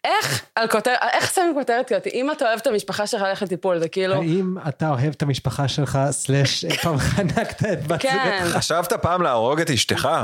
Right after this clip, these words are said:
Speaker 1: ל-
Speaker 3: לך
Speaker 2: לא, אתה
Speaker 3: לטיפול.
Speaker 2: לא אוהב אותה.
Speaker 1: זה מדהים.
Speaker 3: איי, איי, איי.
Speaker 1: אמ, עוד דוגמה שהיא קצת אחרת.
Speaker 3: כן.
Speaker 1: הכ-, רואים גבר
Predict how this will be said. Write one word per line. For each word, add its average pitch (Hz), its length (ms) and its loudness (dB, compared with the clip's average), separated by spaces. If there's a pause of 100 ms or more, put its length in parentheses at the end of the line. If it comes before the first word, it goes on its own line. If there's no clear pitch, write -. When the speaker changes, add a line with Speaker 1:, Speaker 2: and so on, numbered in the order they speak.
Speaker 1:
ל- 196 60 0 (380)
Speaker 3:
לך 170 220 2
Speaker 2:
לא, 190 140 2
אתה 190 160 2
Speaker 3:
לטיפול. 247 80 2
Speaker 2:
לא 185 120 2
אוהב 175 220 0
אותה. 135 240 0 (100)
Speaker 1:
זה 220 220 0
מדהים. 165 400 -2 (520)
Speaker 3:
איי, 110 80 0
איי, 92 280 -2
איי. 196 60 0 (400)
Speaker 1:
אמ, 170 160 -4
עוד 226 200 2
דוגמה 214 480 0
שהיא 220 140 -2
קצת 220 240 -2
אחרת. 180 640 -2 (200)
Speaker 3:
כן. 104 260 -2 (840)
Speaker 1:
הכ-, 190 140 -4 (100)
רואים 208 320 0
גבר 190 480 2